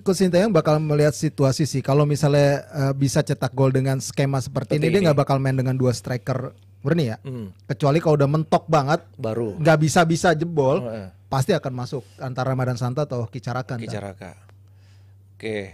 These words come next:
Speaker 2: Dari Raffi, santai. Indonesia dua satu.
Speaker 1: Hmm.
Speaker 2: Oke. Hmm, karena jersey-nya ini jelek. Enggak, bro.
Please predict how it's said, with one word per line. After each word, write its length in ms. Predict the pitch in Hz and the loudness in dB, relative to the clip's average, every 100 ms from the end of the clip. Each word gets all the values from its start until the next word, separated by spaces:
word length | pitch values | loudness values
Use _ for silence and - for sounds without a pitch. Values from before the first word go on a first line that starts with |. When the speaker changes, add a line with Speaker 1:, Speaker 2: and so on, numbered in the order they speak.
| - - - - - - - _ _ - - - | -20 -20 -20 -20 -20 -20 -20 _ _ -20 -20 -20
Speaker 2:
Dari 540 | - 135 170 180 180 185 | 0 4 4 4 6 6
Raffi, 420 | 185 185 233 202 | 6 4 4 4
santai. 880 | 160 175 180 208 208 196 165 131 110 | 4 2 4 4 6 6 4 4 0
Indonesia 320 | 127 147 156 | -2 -2 0
dua 200 | 170 170 | 4 4
satu. 800 | 165 170 170 190 190 180 151 143 120 - - - _ | 4 4 2 2 2 2 0 -2 -6 -14 -20 -20 _
Speaker 1:
Hmm. 100 | 139 | -12
Speaker 2:
Oke. 640 | 120 120 117 113 104 95 - - - - - - _ _ - - _ | -10 -6 -4 -2 -4 -6 -8 -18 -20 -20 -20 -20 _ _ -20 -20 _
Hmm, 720 | 147 151 156 151 151 151 143 113 - _ _ - - - - - - | -8 -6 -6 -4 -6 -6 -8 -10 -20 _ _ -20 -20 -20 -20 -20 -8
karena 260 | 107 113 | -4 -2
jersey-nya 460 | 120 123 110 135 139 | 0 0 0 -2 -2
ini 80 | 147 | -4
jelek. 320 | 131 135 - | -2 -4 -4
Enggak, 260 | 254 247 294 | -6 4 4
bro. 380 | 302 330 160 | 6 4 4